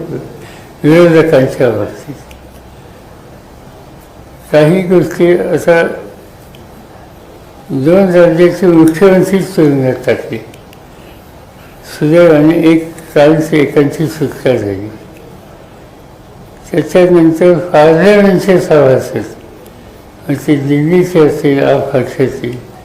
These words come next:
किंवा पश्चिम बंगालमधले आमदार, मंत्री, सभासद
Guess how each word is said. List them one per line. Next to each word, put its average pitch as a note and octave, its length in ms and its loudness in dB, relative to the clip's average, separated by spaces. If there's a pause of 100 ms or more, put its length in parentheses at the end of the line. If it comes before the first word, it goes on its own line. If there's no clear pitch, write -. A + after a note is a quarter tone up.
(720)
किंवा C#3+ 480 4
पश्चिम D#3 680 0
बंगालमधले C#3+ 920 2
आमदार, D3 640 2 (500)
मंत्री, C#3 560 0 (580)
सभासद D3 720 2